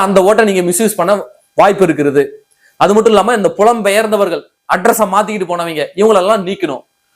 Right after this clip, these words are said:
அதற்கு உண்மைதான் நீக்கணும். இந்த பிரச்சனை பல ஆண்டுகளா இருக்கு. அப்ப இன்னைக்கு நீ நீக்க கூடாதுன்னு சொல்லுவ,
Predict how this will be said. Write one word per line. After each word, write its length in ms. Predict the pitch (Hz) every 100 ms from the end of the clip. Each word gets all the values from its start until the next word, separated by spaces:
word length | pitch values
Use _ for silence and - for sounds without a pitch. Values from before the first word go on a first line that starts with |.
| _
அதற்கு 320 | 147 202 208 170
உண்மைதான் 460 | 170 220 190 185 - -
நீக்கணும். 320 | 190 180 151
இந்த 120 | 147
பிரச்சனை 280 | 151 170 214
பல 180 | - 165
ஆண்டுகளா 320 | 202 190 185 185
இருக்கு. 220 | 156 107 _ _ -
அப்ப 120 | 190 220
இன்னைக்கு 260 | 220 240
நீ 120 | 214 247
நீக்க 220 | 262 233
கூடாதுன்னு 320 | 226 208 202 165
சொல்லுவ, 180 | 147